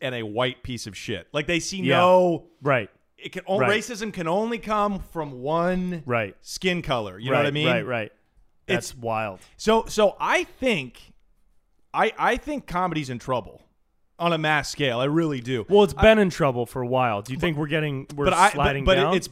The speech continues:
Speaker 1: it was in trouble, you know, ten years ago because, uh, political correctness was starting to, uh, infiltrate, like,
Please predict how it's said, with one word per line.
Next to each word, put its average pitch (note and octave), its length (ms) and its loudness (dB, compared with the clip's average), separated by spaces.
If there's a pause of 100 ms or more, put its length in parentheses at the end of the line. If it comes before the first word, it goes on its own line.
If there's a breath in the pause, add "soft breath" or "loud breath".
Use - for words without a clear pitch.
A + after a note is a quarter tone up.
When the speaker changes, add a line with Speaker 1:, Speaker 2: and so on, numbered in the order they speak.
(120)
Speaker 1:
it F#3+ 80 0
was F3+ 140 0
in E3+ 100 -4
trouble, F#3+ 720 2 (360)
you D3 120 -4
know, C3 120 -4
ten C#3+ 300 -6
years C3+ 280 -4
ago F3 320 0
because, B2 880 -6 (440)
uh, A2+ 160 -4
political C#3 400 -6
correctness B2+ 520 -8
was B2 120 -10
starting C3 400 -4
to, A#2 440 -4
uh, G#2+ 300 -4
infiltrate, B2+ 760 -6
like, G#2+ 360 -8